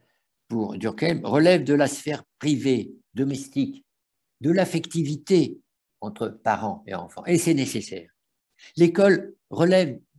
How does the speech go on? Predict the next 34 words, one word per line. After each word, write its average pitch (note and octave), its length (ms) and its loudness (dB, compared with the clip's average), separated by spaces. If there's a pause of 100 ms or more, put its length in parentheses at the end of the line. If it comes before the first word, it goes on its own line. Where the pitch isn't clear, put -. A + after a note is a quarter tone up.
(220)
d'une F3+ 200 2
autre A3 360 2
dimension, A2 480 -8 (220)
ce - 100 -20
qu'il D#3 180 -2
appelle F3 300 0
la D3 100 0
sphère - 340 -14
publique, C#3+ 600 -2 (460)
mais G#2+ 60 -6
il A2+ 60 -6
peut C3+ 120 -4
y C3 60 0
avoir D#3+ 180 -4
une E3 60 -8
sphère - 360 -14
publique C#3 400 -6
aussi C#3+ 240 -6
dans B2+ 140 -4
des A2 180 -6
institutions A2 560 -10
privées, F#3 380 -2
bien G#2 260 -14
entendu. - 420 -14 (360)
C'est-à-dire D#3 640 4 (500)
que E3+ 140 2
cela E3+ 320 2
relève F#3+ 520 2 (440)
de C#3 60 -4
la D3+ 140 0
constitution D3 920 -10
du B2 180 -2
lien C#3 440 -2
social, F2 580 -10